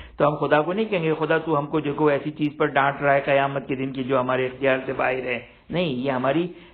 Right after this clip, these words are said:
गफलत की वजह से हम खुदा, खुदा को फरामोश किए हुए हैं। यानी हम ऐसे, ऐसा काम करें कि खुदा फरामोश ना हो। तो जो फरमाया आपने, तो, आ,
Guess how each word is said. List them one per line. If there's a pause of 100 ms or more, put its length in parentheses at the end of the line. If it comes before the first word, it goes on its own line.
गफलत
की
वजह
से
हम
खुदा, (360)
खुदा
को
फरामोश
किए
हुए
हैं। (340)
यानी
हम (240)
ऐसे, (140)
ऐसा
काम
करें
कि
खुदा
फरामोश
ना
हो। (420)
तो
जो
फरमाया
आपने, (640)
तो, (340)
आ,